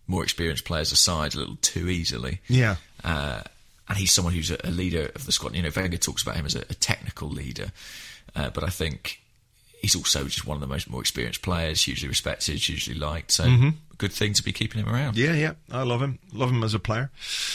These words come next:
Speaker 2: Uh, all right, well, look, uh, I think this is the one that we have to get out of the way, and this one comes from, uh, Valeriu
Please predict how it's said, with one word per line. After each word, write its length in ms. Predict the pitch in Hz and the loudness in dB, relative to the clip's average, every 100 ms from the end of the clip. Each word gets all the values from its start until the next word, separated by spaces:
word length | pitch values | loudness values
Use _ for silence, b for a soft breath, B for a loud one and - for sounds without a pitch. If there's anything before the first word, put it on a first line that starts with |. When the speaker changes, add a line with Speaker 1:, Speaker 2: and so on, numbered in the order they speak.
| B | B
Speaker 2:
Uh, 200 | 135 143 139 | 0 2 2
all 120 | 202 | 4
right, 220 | 151 151 | 4 2
well, 180 | 170 185 | 2 2
look, 260 | 190 190 - - | 2 0 -2 0
uh, 380 | 156 151 156 156 | 2 4 4 4
I 60 | |
think 180 | 156 196 | 4 4
this 160 | 190 170 | 4 4
is 120 | 143 | 4
the 60 | 147 | 4
one 260 | 139 131 | 4 4
that 160 | 123 120 | 4 4
we 140 | 117 | 4
have 160 | 110 113 | 4 4
to 180 | - 107 | 2 4
get 200 | 95 110 | 4 4
out 180 | 110 107 | 2 2
of 60 | |
the 60 | 98 | 2
way, 420 | 95 101 107 107 - | 4 4 4 4 4
and 280 | 101 98 160 | 2 4 4
this 160 | 170 | 4
one 220 | 143 123 | 4 4
comes 460 | 117 127 120 113 104 | 4 4 4 4 2
from, 1080 | - - - 117 107 98 95 98 98 98 95 B B B B B B B B B B B - | 2 0 2 2 4 4 4 2 2 2 0 B B B B B B B B B B B -2
uh, 680 | 117 117 117 117 120 117 113 B B - 123 | 2 2 2 2 2 2 2 B B -12 -6
Valeriu 1300 | 101 104 131 156 165 165 160 160 151 147 143 131 | -2 2 4 4 4 6 6 6 8 8 6 4